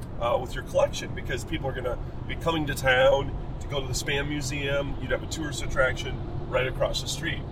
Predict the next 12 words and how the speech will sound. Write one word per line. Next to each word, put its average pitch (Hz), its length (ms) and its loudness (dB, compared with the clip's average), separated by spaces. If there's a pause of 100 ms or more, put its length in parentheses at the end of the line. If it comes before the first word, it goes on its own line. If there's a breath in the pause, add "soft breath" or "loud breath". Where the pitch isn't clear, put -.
(140)
And 120 560 0 (420)
I'm 143 140 4
not 156 180 8
kidding, 180 240 2
this - 180 -2
was - 280 -2 (260)
a 139 80 -4
totally 127 360 0
genius - 380 -2
idea. - 560 0 (560 loud breath)
But 143 320 8 (380)
I, 147 340 4